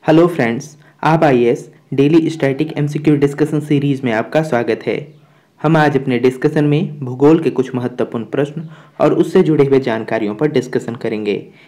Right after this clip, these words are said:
इसके माध्यम से आप अपनी तैयारी को आंक सकते हैं, quick revision कर सकते हैं। चलिए हम आज का अपना discussion शुरू करते हैं।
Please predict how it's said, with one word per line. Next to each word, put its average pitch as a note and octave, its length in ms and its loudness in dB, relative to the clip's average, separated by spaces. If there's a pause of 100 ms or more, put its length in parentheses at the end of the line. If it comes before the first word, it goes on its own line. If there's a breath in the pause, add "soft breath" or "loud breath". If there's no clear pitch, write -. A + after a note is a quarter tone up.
(160 soft breath)
इसके C3 220 -4
माध्यम C3 380 0
से C#3+ 260 -2 (120)
आप C3 220 0
अपनी C3 200 -2
तैयारी C3 400 0
को C3+ 160 -2
आंक C#3 260 -4
सकते - 300 -6
हैं, C3+ 240 -8 (240)
quick C#3 220 -2
revision A#2 340 -2
कर A2 140 -6
सकते - 320 -8
हैं। A2+ 320 -8
चलिए C#3 220 -2
हम C3+ 220 -8
आज C#3 220 -2
का B2 120 -6
अपना A#2 200 -8
discussion A2+ 480 -10
शुरू D3 260 -2
करते A2+ 280 -10
हैं। G#2+ 200 -10